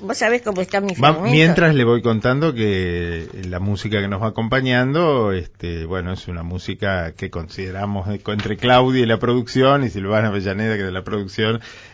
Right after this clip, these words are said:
Speaker 2: este, acorde a, a lo que vamos leyendo. Estábamos escuchando recién a Karen Sousa con Tainted Love. ¿Mm?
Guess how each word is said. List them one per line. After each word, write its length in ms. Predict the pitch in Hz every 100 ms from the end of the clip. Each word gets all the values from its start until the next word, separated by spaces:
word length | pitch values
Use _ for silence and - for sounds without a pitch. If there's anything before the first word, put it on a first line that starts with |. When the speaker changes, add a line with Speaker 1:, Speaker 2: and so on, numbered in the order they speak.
| -
Speaker 2:
este, 340 | 95 92 - 95
acorde 720 | 95 123 120 117 113 113 101
a, 260 | 90 85 78
a 260 | - 92
lo 120 | 95 92
que 100 | 98
vamos 300 | 101 104 101
leyendo. 640 | 113 117 127 123 131 175 - - - -
Estábamos 320 | - 95 90
escuchando 400 | 90 92 95 95
recién 280 | 92 98 92
a 60 | 92
Karen 280 | 90 90 87
Sousa 460 | - 95 85 101
con 280 | 92 80 80
Tainted 400 | - 95 87 87
Love. 260 | 82 73 - - -
¿Mm? 240 | 127 156